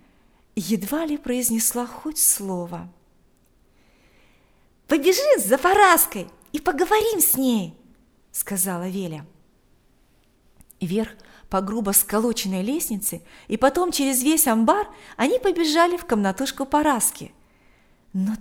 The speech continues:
так жалобны были рыдания и стоны за ее дверью, что они тихо удалились. Однако, несмотря ни на что,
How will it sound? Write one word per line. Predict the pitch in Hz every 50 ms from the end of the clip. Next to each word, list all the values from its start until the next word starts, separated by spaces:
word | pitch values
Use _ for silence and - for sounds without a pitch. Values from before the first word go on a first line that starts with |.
| - - -
так | 262 262 240 214 214
жалобны | 196 208 247 254 247 226 208 - 208 208
были | 190 208 226 208 214
рыдания | 202 202 202 170 196 226 254 269 262 226 202 190 185 - -
и | 196
стоны | - - - - - 240 262 262 254 226 196
за | 175 180 190
ее | 185 180 185 180
дверью, | 170 175 165 214 262 302 330 302 240 185 165 165 - - _ _ _ _ _ _ _ _ _ _ _ _ _
что | - - - - - 190
они | 196 196 185 180
тихо | 185 - - - - 277 269 - - 247 -
удалились. | - 254 254 262 262 247 247 226 202 170 165 160 - - - - _ _ _ _ _ _ _ _ _ _ _ _ _ _ _ _ _ _ _ _ _ _ _ _ -
Однако, | 214 226 208 220 247 247 254 254 - 190 185 180 - _ _ _ _ _ _ _ _ _ _ _
несмотря | - 185 202 - - 214 214 214 247 262 277 285
ни | 269 247
на | 220 208 208
что, | - - - - - 294 311 330 349 339 - -